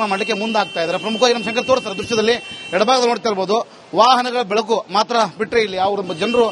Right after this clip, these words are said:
ಮೊಬೈಲ್ ಟಾರ್ಚ್ಗಳನ್ನ ಅವಲಂಬನೆ ಮಾಡ್ಕೊಂಡು ಕುಳಿತುಕೊಳ್ತಾ ಇದ್ದಾರೆ. ಹೊರಗಡೆ ಹೋಗುವಂತ ಅಂದ್ರೆ ಒಂದು, ಒಂದು ವೇಳೆ ಏನಾದ್ರೂ ಐದು ಕಡೆ ನಡೆದ್ರೆ, ಯಾರಿಗಾದ್ರೂ ಪರ್ಸ್ ಅಥವಾ ಕಳ್ಳತನ ಆದ್ರೆ, ಮೊಬೈಲ್ ಕಳ್ಳತನ, ಹಾಗ-, ಹಾಡು ಹಗಲಲ್ಲೇ ಕಳ್ಳತನ ಆಗ್ತವೆ. ಇನ್ನು ಪ್ರಮುಖವಾಗಿ ಇನ್ನು ಈ ಕತ್ತಲಲ್ಲಿ ಮಾಡಲು ಅಂತ ಯಾವ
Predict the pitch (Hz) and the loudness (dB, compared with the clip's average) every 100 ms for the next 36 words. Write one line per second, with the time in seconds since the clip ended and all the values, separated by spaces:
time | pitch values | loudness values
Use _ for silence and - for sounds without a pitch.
0 | - - - 190 247 226 233 220 226 220 | -2 -12 -4 0 2 2 0 -2 -4 0
1 | 208 202 220 214 208 196 - 254 226 202 | 0 0 -2 -2 -2 -2 -2 -2 -2 -4
2 | - - 226 175 233 220 190 180 190 180 | -10 -4 -4 2 2 2 -2 0 -2 -2
3 | 208 202 190 196 170 190 240 233 - - | -2 0 0 -2 -2 -2 0 0 -2 -18
4 | - 202 220 247 240 247 254 262 254 247 | -12 -4 0 0 0 2 4 2 0 0
5 | 254 240 233 247 247 202 214 233 233 220 | -2 -4 0 2 2 2 2 2 0 0
6 | 254 240 226 208 220 208 - - 190 185 | -2 0 -2 2 2 2 -4 -10 -6 2
7 | 233 247 233 208 202 202 196 262 240 233 | 2 2 0 0 0 0 2 0 0 -4
8 | 214 208 196 180 196 196 202 - 202 233 | -2 -2 -2 -4 -10 -10 -8 -2 -2 0
9 | 175 190 262 294 285 277 285 262 233 254 | 0 0 2 2 0 0 -2 -4 -4 -2
10 | 240 - 160 160 226 214 233 240 226 196 | -2 -4 -6 -4 -4 -4 -6 -2 0 0
11 | 143 226 - - - - - 277 285 269 | -2 -10 -10 -18 -20 -20 -8 -2 0 0
12 | 262 269 302 285 269 254 254 247 262 220 | -2 -2 -2 0 0 0 0 0 2 4
13 | 247 | 4